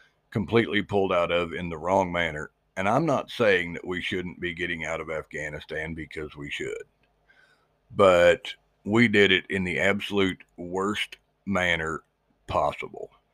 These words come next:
And these young people paid for that with their lives.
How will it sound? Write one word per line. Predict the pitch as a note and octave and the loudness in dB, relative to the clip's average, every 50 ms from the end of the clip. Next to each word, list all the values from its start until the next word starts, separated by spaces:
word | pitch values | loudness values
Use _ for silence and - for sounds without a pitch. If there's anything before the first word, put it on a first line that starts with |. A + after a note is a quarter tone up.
| _ _ _ _ _ _ _ - | _ _ _ _ _ _ _ -8
And | F2 E2 D#2+ D#2+ D#2 D#2 D2+ D2 D2 D2+ | -8 -6 -6 -4 -6 -6 -6 -8 -10 -6
these | E2 G2 G2+ G2+ F#2 - | -4 -2 -2 -2 -2 -2
young | F#2 F#2 F#2 F2 D#2 | -4 -4 -4 -4 -6
people | - E2+ E2+ - - D#2+ D2+ | -8 -8 -8 -8 -8 -10 -12
paid | - - F2+ F#2 F#2+ E2+ | -6 -4 -2 -2 -2 -4
for | C#2+ - D#2+ D2 | -6 -10 -10 -8
that | D2 C#2+ C#2 - - | -6 -6 -6 -8 -8
with | E2+ E2+ D#2 - | -8 -8 -8 -6
their | - E2+ D#2 D2+ | -8 -8 -6 -4
lives. | D2+ D#2 C#2+ A1 G1+ G1+ - - | -4 -4 -4 -6 -8 -10 -14 -16